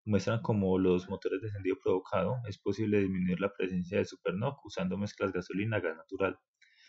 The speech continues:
al mismo tiempo que se obtienen unos mejores consumos específicos de combustible, así como menores emisiones netas de C O dos. El gas natural es un combustible de alto octanaje,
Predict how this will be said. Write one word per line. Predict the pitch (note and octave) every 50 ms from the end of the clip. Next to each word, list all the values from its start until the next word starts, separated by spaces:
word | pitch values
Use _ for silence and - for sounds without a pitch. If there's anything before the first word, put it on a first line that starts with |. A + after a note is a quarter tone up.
| - - -
al | F#2+ F#2+
mismo | F#2 G2 G#2 A#2 A#2+
tiempo | - A#2 F#2+ F2 - F2+ F2+
que | - F#2
se | F2 F#2
obtienen | F2+ - - F#2 F2+ F#2 G2 G2+
unos | G#2+ A2 A2+ A2
mejores | G2+ F2+ F2+ F2 F2+ G2 -
consumos | - - F#2 - F#2 F2+ F#2 G#2 G#2
específicos | - - A#2 A2 - - G2+ G2 - G#2+ G#2
de | G#2 G#2
combustible, | - A2+ A2 A2+ A#2 - - A#2 A2 G#2 G#2 A#2 - F#2
así | F#2+ G#2 F#2 F#2 F#2
como | - G#2 G#2 G#2
menores | G2 G2 F#2 F#2 F2+ F2 F#2 - -
emisiones | G#2+ G#2 G#2 G2+ G#2+ G#2+ G2+ G2+ G2+
netas | G2+ F2+ - - - E2+
de | F2 D#2+
C | D#2+ E2+
O | E2+ F#2
dos. | G2+ G2+ - - - - _ _ _ _ _ _ _ _ _ _ _ _ _ -
El | - G#2
gas | G2+ G2 G2
natural | A2 A2+ - - G#2+ F#2 F2 F2+ F2+ F#2 F#2 - -
es | - F#2+ F#2 -
un | G2 G2
combustible | - A#2 G#2 F#2 F2+ - - - F2+ F2+ F2+
de | F#2 G2
alto | G2 F#2+ - F#2+
octanaje, | - _ - - F2 G#2 G#2 F2 E2+ F2+ -